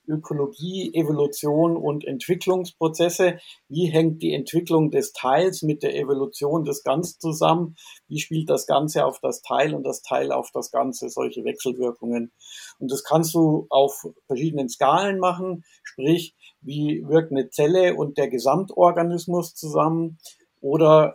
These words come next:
äh, ganz global galaktisch, wie, äh, hat der Einfluss der Biosphäre auf dem gesamten Planeten, des Ökosystems, auf die einzelnen Lebewesen im Ökosystem und andersrum,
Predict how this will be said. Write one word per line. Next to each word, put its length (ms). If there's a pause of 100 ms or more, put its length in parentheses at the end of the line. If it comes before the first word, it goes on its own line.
(160)
äh, 240
ganz 380
global 480
galaktisch, 1000
wie, 540
äh, 340
hat 220 (260)
der 160
Einfluss 540
der 100
Biosphäre 760
auf 160
dem 160
gesamten 500
Planeten, 640
des 180
Ökosystems, 880
auf 240
die 240 (240)
einzelnen 480
Lebewesen 720
im 160
Ökosystem 880
und 240
andersrum, 580